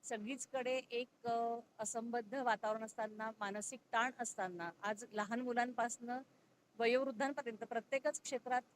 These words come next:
महिला असतील, मुलं असतील, प्रत्येकालाच वेगवेगळ्या मानसिक ताणतणावाला तोंड द्यावं लागत आहे. अशा पार्श्वभूमीवरती ब्रह्मकुमारी सेंटरच्या माध्यमातनं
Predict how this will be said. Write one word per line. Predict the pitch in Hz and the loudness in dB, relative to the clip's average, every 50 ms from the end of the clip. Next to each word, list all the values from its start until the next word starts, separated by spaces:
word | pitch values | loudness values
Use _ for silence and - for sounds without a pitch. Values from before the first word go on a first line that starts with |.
| - 220 | -10 -4
महिला | 220 233 247 233 254 | -2 -2 2 2 4
असतील, | 247 240 233 - - - 247 233 233 | 4 2 0 -2 -6 -8 -6 -6 -4
मुलं | 233 220 220 233 | -2 -2 0 2
असतील, | 254 247 247 - - 220 - | 2 2 0 -2 -8 -12 -10
प्रत्येकालाच | 226 214 - - 233 240 240 240 254 247 247 | -10 -8 -6 -4 0 2 2 2 2 2 0
वेगवेगळ्या | 233 226 208 220 220 233 247 | -2 -2 0 0 2 2 2
मानसिक | 240 220 202 208 214 - 240 - - | 2 2 0 -2 -4 -8 -10 -2 0
ताणतणावाला | 220 208 208 208 - 208 202 214 208 208 208 208 214 220 226 240 - - _ _ _ _ _ _ _ _ - | 0 0 0 0 -2 -2 0 0 2 2 2 4 4 2 2 0 -4 -12 _ _ _ _ _ _ _ _ 4
तोंड | 233 240 247 254 | 4 6 8 8
द्यावं | 262 233 226 233 214 | 8 8 10 8 6
लागत | 190 185 180 180 - 180 | 4 2 2 0 -2 -2
आहे. | 185 185 | 0 0
अशा | 208 214 - 285 | 0 0 0 0
पार्श्वभूमीवरती | 302 - 254 233 240 - 247 247 233 247 254 220 226 233 233 226 208 190 175 - 175 170 170 - - - - _ _ _ _ - | 2 4 2 2 2 -2 -6 -8 -8 -6 -6 -4 -4 -4 -2 -2 -2 -2 -4 -6 -8 -8 -8 -8 -12 -20 -20 _ _ _ _ 0
ब्रह्मकुमारी | 220 226 233 240 233 - 240 262 254 262 285 | 2 4 4 4 2 4 4 4 4 4 2
सेंटरच्या | - - 226 214 196 220 220 - 254 | 2 0 0 0 -2 -2 -2 0 0
माध्यमातनं | 233 220 190 180 180 190 240 247 247 220 214 - 202 196 202 202 202 | 0 2 0 0 0 -2 -2 -2 -2 -2 -4 -4 -6 -6 -4 -4 -4